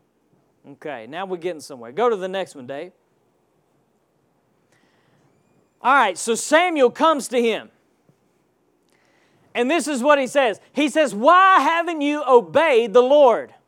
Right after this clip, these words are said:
Why didn't you take the entire vision?"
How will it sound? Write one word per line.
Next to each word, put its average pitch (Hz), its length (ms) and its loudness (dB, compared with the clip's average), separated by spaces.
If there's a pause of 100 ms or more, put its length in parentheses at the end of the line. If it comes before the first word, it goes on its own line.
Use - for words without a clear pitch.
(560)
Why 302 280 4
didn't 311 340 0
you 269 420 -2 (640)
take 262 340 2
the 269 120 -2
entire 311 640 0
vision?" 208 580 -6